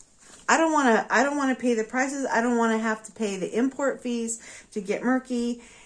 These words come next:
And I didn't see it when I, and I didn't get to an L N S while I was in the States.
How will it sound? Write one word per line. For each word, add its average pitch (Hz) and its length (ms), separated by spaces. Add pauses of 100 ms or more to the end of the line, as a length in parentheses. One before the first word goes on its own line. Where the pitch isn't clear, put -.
(180)
And 190 560
I 190 160
didn't 240 240
see 233 320
it - 120
when 208 200
I, - 120
and 190 140
I 190 80
didn't 202 220
get 208 280
to 208 280
an 180 180
L 180 220
N 180 80
S 170 340
while 156 300
I 151 160
was 156 200
in 170 140
the 160 80
States. - 640